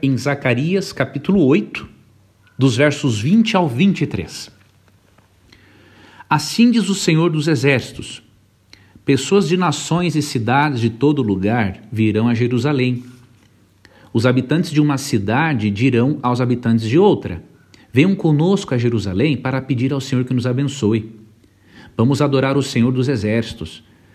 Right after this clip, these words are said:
Estou decidido a ir.' Muitos povos e nações poderosas virão a Jerusalém para buscar o Senhor dos Exércitos e pedir que ele os abençoe. Assim diz o Senhor dos Exércitos:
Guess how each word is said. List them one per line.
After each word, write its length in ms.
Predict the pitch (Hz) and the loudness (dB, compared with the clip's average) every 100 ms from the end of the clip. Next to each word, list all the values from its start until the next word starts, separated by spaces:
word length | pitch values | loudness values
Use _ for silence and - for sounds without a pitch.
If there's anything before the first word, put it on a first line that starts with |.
| _ - - - | _ -20 -6 -2
Estou 300 | 123 156 165 | 2 4 4
decidido 420 | 190 160 170 220 | 2 2 2 4
a 80 | 175 | 4
ir.' 380 | 175 - - - - _ _ _ _ _ _ _ _ - | 2 0 -6 -20 -20 _ _ _ _ _ _ _ _ 0
Muitos 360 | 110 151 165 156 | 2 2 0 -2
povos 380 | - 147 143 | 4 4 4
e 60 | 151 | 2
nações 340 | 147 131 147 | 0 0 -2
poderosas 720 | 147 147 139 127 135 135 139 113 | 2 2 4 4 4 2 0 2
virão 260 | 120 123 | 2 2
a 60 | 135 | 0
Jerusalém 600 | 120 120 113 104 107 127 | 0 0 0 0 0 0
para 220 | 120 117 | 0 0
buscar 380 | 104 104 - 107 | -2 -4 -2 -2
o 60 | |
Senhor 300 | 104 - 107 | -2 -2 0
dos 200 | 107 104 | 0 0
Exércitos 640 | 98 90 104 147 160 - 147 | -2 -2 0 0 -2 -2 -2
e 60 | |
pedir 440 | 156 180 135 113 135 | -2 0 0 0 -2
que 140 | - | -2
ele 160 | 113 104 | 0 0
os 100 | 104 | -2
abençoe. 720 | 110 107 110 - 87 82 - - _ _ _ _ _ _ - - - | -2 -2 -4 -6 -6 -6 -10 -20 _ _ _ _ _ _ -20 -12 -6
Assim 460 | 101 - - 175 | -6 -6 0 2
diz 180 | 185 151 | 2 0
o 80 | 156 | -2
Senhor 380 | - 131 110 113 | 0 0 0 0
dos 180 | 117 | -2
Exércitos: 760 | 117 113 95 85 - - - | -2 -2 -6 -8 -12 -16 -18